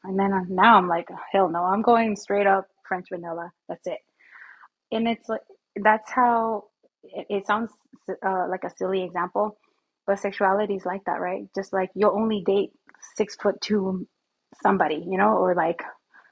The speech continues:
a, a guy with just like, uh, say like dark skin, or maybe people with blonde hair. And,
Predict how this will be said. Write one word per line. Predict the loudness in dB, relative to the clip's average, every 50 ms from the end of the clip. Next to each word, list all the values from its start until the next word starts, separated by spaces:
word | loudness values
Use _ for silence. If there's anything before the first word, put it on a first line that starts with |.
| _ _ -4
a, | -4 -4 -4 -8 -16 -12 -2 -2
a | 0 4
guy | 6 6 6 6
with | 4 2 -4 -6 -10 _ -8
just | -8 -6 -6 -10 -8 -6
like, | -6 -6 -4 -2 0
uh, | 0 2 0 0 -4
say | -4 -4 -4 -4 -4
like | -4 -6 -6 -2 0
dark | 0 0 0 -2
skin, | -6 -6 -4 -4 -4 -8 -10 -6
or | -4 -2 -2
maybe | -2 -2 -4 -4 -6 -4 -6 -4 -6 -6 -8 -8 -12 _
people | -8 -8 -2 0 0 2
with | 2 2
blonde | 2 2 2 2 0
hair. | -2 -2 -2 -2 -4 _ -20 -20 -20 -20 -20 -20 -20 _ _ _ _ _ _ _ _ _ _ _
And, | 0 2 2 2 2 0 0 -2 -4